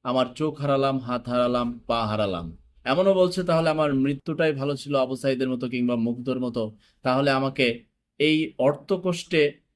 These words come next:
চিকিৎসা না করার যন্ত্রণা নিশ্চয়ই আমি কিংবা আমার পরিবার পোহাতে হতো না।" তাই আশা করি এই দিক দিয়ে অন্তর্বর্তীকালীন সরকারের সকল উপদেষ্টা সহ specially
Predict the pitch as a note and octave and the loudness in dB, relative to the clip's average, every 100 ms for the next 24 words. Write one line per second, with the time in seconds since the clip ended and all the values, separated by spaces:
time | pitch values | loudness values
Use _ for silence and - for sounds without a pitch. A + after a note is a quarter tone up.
0 | _ _ _ _ _ F#3 F#3+ G#3 - G3+ | _ _ _ _ _ -4 -2 -4 0 0
1 | F3+ E3+ E3+ D#3 C#3+ D3+ C#3+ D#3 D#3 D3+ | 2 2 0 0 -2 -2 -2 -2 -2 0
2 | C#3+ - D3+ C3 C3+ C#3 C#3 C3+ C3 B2 | -2 -2 2 2 2 0 0 0 0 -2
3 | A2+ B2+ B2 A#2 A#2 A2+ A2 A2 G#2 G2+ | -2 -2 2 0 -2 -4 -4 -2 -4 -4
4 | G#2+ E2+ D2+ _ D#3 C#3 C3+ F3 E3+ F3 | -4 -6 -10 _ 2 2 2 -4 -6 -6
5 | E3 D3+ D#3+ D#3 D#3+ D#3 E3+ E3+ F3 _ | -4 -2 -2 -2 -6 0 0 0 -4 _
6 | _ _ B2 C3 D3+ D3+ D3 D3 D3+ D3+ | _ _ -6 -4 -4 -4 -6 -4 -2 -2
7 | C#3+ D3+ D3 C#3+ C#3 C#3+ C#3+ C3 C#3 C#3+ | -4 -6 -2 -2 -2 -6 -4 -2 -2 -4
8 | C#3 D3+ - C#3+ C#3 - E3 E3 E3+ C3+ | -4 -8 -4 -2 -2 -4 -6 -2 0 2